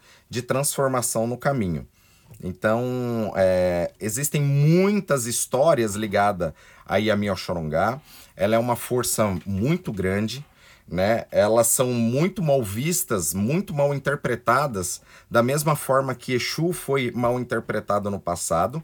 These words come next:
mas é importante entender que é uma energia ligada ao culto dos orixás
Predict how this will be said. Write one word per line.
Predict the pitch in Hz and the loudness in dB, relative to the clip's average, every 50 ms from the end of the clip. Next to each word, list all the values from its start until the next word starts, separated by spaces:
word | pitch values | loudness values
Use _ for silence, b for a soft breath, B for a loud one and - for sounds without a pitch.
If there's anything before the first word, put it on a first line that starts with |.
| B B B B B B B | B B B B B B B
mas | - 107 110 110 104 | -2 0 2 2 2
é | 123 | 0
importante | 123 131 - - 143 139 131 - - 131 143 165 160 - - 131 | 0 -2 -2 -2 -2 -2 -2 -2 -2 -2 0 -2 -2 -4 -4 -4
entender | 127 127 120 - 120 113 110 107 90 110 123 147 156 135 - - _ b b b b b b b b _ _ _ _ _ _ _ _ _ - - | -4 -6 -4 -2 -2 0 0 0 0 -2 -2 -2 -2 -4 -6 -8 _ b b b b b b b b _ _ _ _ _ _ _ _ _ -20 -18
que | - - 123 120 113 113 | -12 -6 -2 0 4 4
é | 113 117 | 4 4
uma | 123 123 117 110 110 | 2 0 0 0 0
energia | 110 110 110 107 101 95 90 90 95 120 143 151 131 | 0 0 0 -2 -2 -4 -4 -6 -6 -4 -2 0 0
ligada | 117 117 104 107 110 113 131 135 | 0 0 0 2 2 2 2 0
ao | 131 123 | -2 -4
culto | 123 - - 151 175 - 175 | -4 -6 -8 -10 -6 -6 -6
dos | 151 139 143 127 120 | -6 -4 -6 -4 -4
orixás | 143 151 180 180 - - 117 98 90 80 - - - - - - | -4 -4 -4 -4 -4 0 2 2 2 0 -2 -4 -8 -10 -12 -12